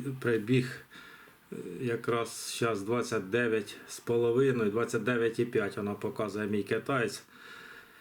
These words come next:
На дворі, значить, робимо розіграш. Е, знімаємо камеру, значить, дивимося,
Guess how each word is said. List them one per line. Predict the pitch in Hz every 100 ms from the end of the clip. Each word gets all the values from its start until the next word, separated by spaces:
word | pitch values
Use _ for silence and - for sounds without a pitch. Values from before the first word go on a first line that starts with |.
| - - - - _ _ - - 131
На | 127
дворі, | 120 123 120 117
значить, | 110 127 127 110 120 -
робимо | 135 139 131 131
розіграш. | 131 117 104 98 98 - - 110
Е, | 101 104 101 98 98 101 - 127 - 123
знімаємо | 107 131 135 139 127 120
камеру, | 139 131 123 120 113 107
значить, | 117 120 104
дивимося, | 110 120 110 110 107 107